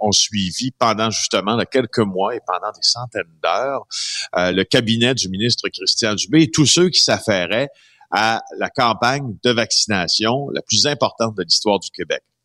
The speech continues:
Alors, euh, le directeur national de la santé publique, Horacio Arruda,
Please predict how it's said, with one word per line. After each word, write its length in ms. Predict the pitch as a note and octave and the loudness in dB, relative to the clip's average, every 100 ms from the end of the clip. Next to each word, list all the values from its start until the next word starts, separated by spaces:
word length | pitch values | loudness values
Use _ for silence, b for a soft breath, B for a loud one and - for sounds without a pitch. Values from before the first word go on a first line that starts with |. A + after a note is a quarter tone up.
| - | -2
Alors, 400 | A#2 B2 F#2 - - B B - | 2 2 2 -2 -14 B B -4
euh, 260 | G2 F#2 D#2 | 0 0 0
le 120 | G#2 | 0
directeur 420 | G#2 G#2 - G#2+ | 0 0 -2 -2
national 460 | G2 - F2+ G2 F2+ | 0 0 0 -2 -2
de 80 | |
la 120 | D#2+ D#2+ | -2 0
santé 320 | F#2 E2+ F#2+ | 0 -2 -6
publique, 420 | - C#2 F#2 - _ - | -8 -4 -2 -4 _ -2
Horacio 500 | F2+ - - A#2 - | 0 2 2 0 0
Arruda, 600 | F2 D#2 E2+ E2 G#2 | -2 -2 0 2 2